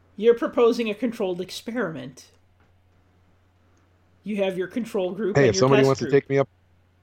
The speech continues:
Speaker 2: if some-, somebody wants to take me up on that offer and test it out, I'd be glad to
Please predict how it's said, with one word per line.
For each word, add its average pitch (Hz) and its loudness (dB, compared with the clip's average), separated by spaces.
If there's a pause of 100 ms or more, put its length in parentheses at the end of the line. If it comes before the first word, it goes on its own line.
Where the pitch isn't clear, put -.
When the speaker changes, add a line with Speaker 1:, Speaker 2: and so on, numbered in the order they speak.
(380)
Speaker 2:
if 110 -18
some-, 135 -2
somebody 143 0
wants 139 2
to 120 -4
take 127 0
me 127 -2
up 127 -2
on 123 0
that 120 0
offer 120 -2
and 107 -6
test 113 -4
it 107 -2
out, 113 2
I'd 113 2
be 110 2
glad 117 4
to 120 -4